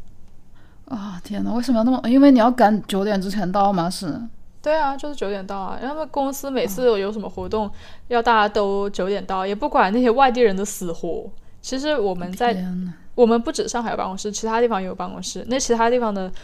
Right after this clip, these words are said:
Speaker 1: 嗯。
Speaker 2: 呃，同事们也都是一，一大清早起来坐高铁，不管别人的死活。
Speaker 1: 嗯。
Speaker 2: 明明他可以把这个活动放在下午，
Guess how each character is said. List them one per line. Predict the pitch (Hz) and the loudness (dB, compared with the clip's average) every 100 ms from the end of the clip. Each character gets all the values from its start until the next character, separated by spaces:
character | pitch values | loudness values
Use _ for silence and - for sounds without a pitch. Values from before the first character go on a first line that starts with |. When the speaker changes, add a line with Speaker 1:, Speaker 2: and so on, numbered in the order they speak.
| - - | -14 -16
Speaker 1:
嗯。 | 269 254 220 | -14 -12 -6
Speaker 2:
呃， | 202 185 180 175 175 180 180 - - - | -2 0 0 -2 -4 -4 -6 -8 -12 -4
同 | 190 | -2
事 | 185 240 | 0 0
们 | 196 180 | 0 0
也 | 180 | 0
都 | 196 190 | 0 -2
是 | 190 202 | -2 -4
一， | 190 - - | -4 -10 -4
一 | - 208 | 2 4
大 | 214 | 6
清 | 208 | 6
早 | 190 | 4
起 | - | 0
来 | - | -6
坐 | 190 | -6
高 | 185 175 | -6 -4
铁， | - - - - - | -4 -6 2 4 6
不 | |
管 | 208 190 | 4 2
别 | 180 | -2
人 | 180 | -4
的 | |
死 | 190 - - | -6 -8 -6
活。 | - - | -4 0
Speaker 1:
嗯。 | 202 196 185 185 | 0 2 -2 0
Speaker 2:
明 | 226 | 0
明 | 339 330 | 2 2
他 | 311 | 2
可 | 285 | 2
以 | 262 | 0
把 | 190 | 0
这 | 226 | 2
个 | 220 | 2
活 | 185 | 2
动 | 202 | 0
放 | 208 | -2
在 | 202 | -4
下 | 208 | -4
午， | 190 | -6